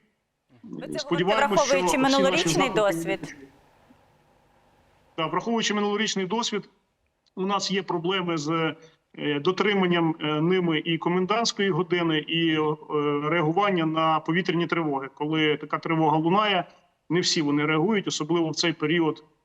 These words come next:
Speaker 2: саме з двадцять другого по двадцять четверте. Е, всі правоохоронці нам тоді звітували, що, е,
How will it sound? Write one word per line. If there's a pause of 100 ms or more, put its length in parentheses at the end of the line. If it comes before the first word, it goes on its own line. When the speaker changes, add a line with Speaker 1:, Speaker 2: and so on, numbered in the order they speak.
(220)
Speaker 2:
саме
з
двадцять
другого
по
двадцять
четверте. (560)
Е,
всі
правоохоронці
нам
тоді
звітували,
що,
е,